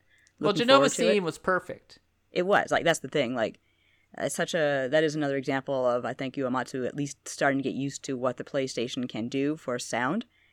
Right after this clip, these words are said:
Speaker 2: And that's a very riveting, powerful track that I s-, y-, y-, it's like a cup of coffee.
Speaker 1: <laughs> Uh, but, so, Hear the Cries of the Planet, like, I expect it to become more complex.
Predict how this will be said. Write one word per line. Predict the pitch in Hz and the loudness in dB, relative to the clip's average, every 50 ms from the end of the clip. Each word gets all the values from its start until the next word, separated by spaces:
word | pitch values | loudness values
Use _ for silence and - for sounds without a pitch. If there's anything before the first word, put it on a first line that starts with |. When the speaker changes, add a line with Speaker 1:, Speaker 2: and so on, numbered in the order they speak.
| _ - | _ -6
Speaker 2:
And | - | -4
that's | 160 156 156 | -2 -2 -2
a | 147 | -4
very | 135 135 135 135 147 143 143 143 143 135 | -6 -6 -2 2 4 4 4 4 4 2
riveting, | 127 127 135 135 156 151 135 139 135 131 127 123 _ - | 0 -2 2 4 4 4 4 2 0 0 -2 -2 _ -6
powerful | - - 127 123 127 123 127 - - 120 117 | -2 -2 0 0 0 -2 -2 -4 -8 -10 -10
track | - - - 120 113 113 113 _ - | -8 -6 -2 0 0 0 -2 _ -8
that | 131 123 | -6 -6
I | 120 | -6
s-, | - - - _ _ _ _ _ _ _ _ _ - | -8 -10 -16 _ _ _ _ _ _ _ _ _ -12
y-, | - 156 | -12 -12
y-, | - - 143 | -8 -6 -4
it's | - 147 170 170 185 185 196 | -2 -2 -2 -2 -2 -2 -2
like | 170 143 | -2 -2
a | |
cup | - - 147 - | -2 -4 -4 -4
of | 127 - | -4 -4
coffee. | 127 113 110 - 110 117 - _ | -4 -4 -4 -4 -6 -10 -10 _
Speaker 1:
<laughs> | _ _ _ _ _ _ _ - - - - - - - 208 - - - _ _ - - - - - - - | _ _ _ _ _ _ _ -20 -14 -8 -8 -8 -8 -6 -8 -8 -8 -12 _ _ -20 -20 -20 -20 -20 -14 -6
Uh, | - 180 | -6 -2
but, | 170 190 185 180 170 - - | 2 4 4 4 4 2 -4
so, | - - 208 185 175 175 | -2 0 2 2 2 2
Hear | 202 226 214 | 2 0 0
the | 196 | 0
Cries | 190 - 196 190 185 185 180 | 0 2 2 2 2 2 -2
of | 170 | -6
the | 165 | -10
Planet, | - - 240 269 254 202 165 151 - - - | -8 -6 -4 -4 -2 -2 -2 -4 -6 -8 -6
like, | - 175 160 - | -2 -2 -2 0
I | - | -2
expect | 170 165 - - - 208 214 - | -4 -4 -4 -4 -4 -4 -4 -4
it | 175 165 | -10 -10
to | - - | -8 -8
become | 165 147 - - 156 156 | -10 -8 -4 -4 -4 -4
more | 151 147 147 | -4 -4 -6
complex. | 143 - - - - 202 185 151 - - | -6 -8 -10 -4 2 2 2 2 2 -4